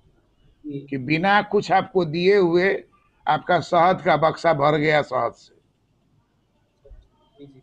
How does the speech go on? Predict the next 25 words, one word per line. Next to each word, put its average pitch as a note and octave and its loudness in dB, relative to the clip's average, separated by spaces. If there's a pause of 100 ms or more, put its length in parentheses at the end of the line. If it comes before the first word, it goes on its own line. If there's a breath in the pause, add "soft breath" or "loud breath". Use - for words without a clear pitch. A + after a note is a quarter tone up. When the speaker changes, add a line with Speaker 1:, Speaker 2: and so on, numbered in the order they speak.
Speaker 2:
आपने D3+ 0
कुछ A3 -6
नहीं A3+ -2
payment D3+ -4
किया। - -12 (920)
Speaker 1:
जी। D3 -6 (2750)
Speaker 2:
तो B2 -4
आपको D#3+ 2
services F3+ 0
मिल A3 0
रहा G3 4
है G3 4
लेकिन F#3+ -2
आप F#3 0
payment F#3+ 0
कुछ G3+ -4
नहीं F3+ -4
किए, C3 -2 (640)
तो E3 -2
इसको E3+ -2
कहा F3 2
जाता F3 0
है F3 4
पॉजिटिव E3+ -2 (580)
externality, C#3+ -4